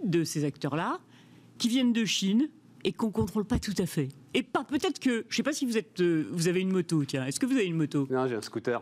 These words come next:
Speaker 1: Vous avez un scooter.
Speaker 2: Peugeot.
Speaker 1: Vous avez un casque.
Speaker 2: Ouais.
Speaker 1: Vous savez,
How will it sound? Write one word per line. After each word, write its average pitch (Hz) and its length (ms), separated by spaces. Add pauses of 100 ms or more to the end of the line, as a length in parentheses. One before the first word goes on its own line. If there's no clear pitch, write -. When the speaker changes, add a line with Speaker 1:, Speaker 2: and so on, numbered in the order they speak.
Speaker 1:
Vous 185 80
avez 247 140
un 240 60
scooter. 147 340
Speaker 2:
Peugeot. 147 300
Speaker 1:
Vous 208 100
avez 196 140
un 220 100
casque. 277 380 (160)
Speaker 2:
Ouais. 214 240 (1300)
Speaker 1:
Vous 196 100
savez, 277 360